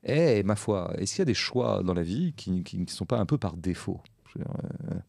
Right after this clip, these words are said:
est-ce que, est-ce que quelqu'un pourrait prétendre que les choix fondamentaux, fo-, fondamentaux de vie, il les a fait que comme ça, positivement et affirmativement ? Non, on doit toujours composer aussi avec ce qu'il nous est possible de faire, avec l'espace du possible.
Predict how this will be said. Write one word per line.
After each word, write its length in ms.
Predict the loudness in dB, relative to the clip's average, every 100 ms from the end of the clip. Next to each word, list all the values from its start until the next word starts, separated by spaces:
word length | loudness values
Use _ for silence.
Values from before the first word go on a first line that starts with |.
| _ -20 -16 -12
est-ce 120 | -6
que, 100 | -2
est-ce 180 | 0 0
que 80 |
quelqu'un 380 | 0 0 0 0
pourrait 220 | 0 0
prétendre 520 | 0 0 0 0 0 0
que 280 | 0 -2 -4 -12 -18 -20 -20 _ -6
les 80 | -2
choix 320 | -2 2 2
fondamentaux, 520 | 4 4 4 4 0
fo-, 260 | 2 2 2 -2 -10 -12
fondamentaux 420 | 0 4 6 4 4
de 100 | 4
vie, 300 | 4 2 4
il 80 |
les 160 | 4 6
a 80 | 4
fait 180 | 4 2
que 240 | 6 6
comme 180 | 6 2
ça, 140 | 2
positivement 760 | 4 2 4 0 -2 2 2 2
et 80 |
affirmativement ? 720 | 2 0 -2 -2 -2 -2 -2 -4 -10 -20 0
Non, 180 | 4 6
on 120 | 6
doit 160 | 6 4
toujours 340 | 4 2 2
composer 560 | 0 2 6 6 8 6
aussi 440 | 4 2 2 2 0 -12 -20 -20 -20 _ _ 0
avec 240 | 4 4
ce 60 | 2
qu'il 180 | -2 0
nous 160 | 2
est 60 | 2
possible 500 | 0 -2 0 -2 0
de 80 | -2
faire, 300 | -2 -4 -4 -2
avec 220 | 0 2
l'espace 300 | 4 4 2
du 120 | 2
possible. 480 | -6 -4 -2 -4 -6